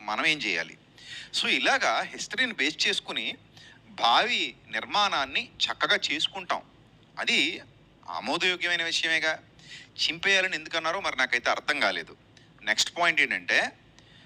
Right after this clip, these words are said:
ఒక లింక్ డాక్యుమెంట్ ఉంటుంది, ఆ లింక్ డాక్యుమెంట్ ఉంటేనే కదా మన ఒరిజినల్ డాక్యుమెంట్‌కి వాల్యూ పెరుగుతుంది, దాని గురించిన పుట్టు పూర్వోత్తరాలు తెలుసుకోగలుగుతాం.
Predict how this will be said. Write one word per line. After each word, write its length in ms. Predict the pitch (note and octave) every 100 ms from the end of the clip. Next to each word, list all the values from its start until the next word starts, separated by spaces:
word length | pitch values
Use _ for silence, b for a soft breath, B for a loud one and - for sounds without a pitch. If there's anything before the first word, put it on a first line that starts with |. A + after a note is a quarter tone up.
| B B B B -
ఒక 120 | -
లింక్ 280 | C#3 D#3 F#3+
డాక్యుమెంట్ 440 | A#3+ A3 - G3 E3+
ఉంటుంది, 420 | D#3 C#3+ F2 - - - -
ఆ 60 | A#2
లింక్ 360 | A#2+ B3 - B3+
డాక్యుమెంట్ 720 | A#3+ A#3 A3+ A3 G#3+ G#3+ G#3+ G#3 - - - -
ఉంటేనే 420 | F3+ - C#4 A#3
కదా 440 | C#3+ F#3 F#3 F#2+ - - -
మన 200 | C3 D3 C3 G2+ D#2 B1+
ఒరిజినల్ 440 | - C3 D#3 G#3+ G3
డాక్యుమెంట్‌కి 560 | F3 - E3+ E3 -
వాల్యూ 340 | D3+ C3 C#3 D#3+
పెరుగుతుంది, 640 | C3 C3+ C3+ A#2 B2 A2
దాని 200 | G#2 G2+
గురించిన 340 | A2 C#3 D#3
పుట్టు 300 | C3+ - -
పూర్వోత్తరాలు 480 | D3+ D3 C3+ B2+ B2
తెలుసుకోగలుగుతాం. 800 | A2 G#2+ - A#2 G#2 F#2+ G#2 F2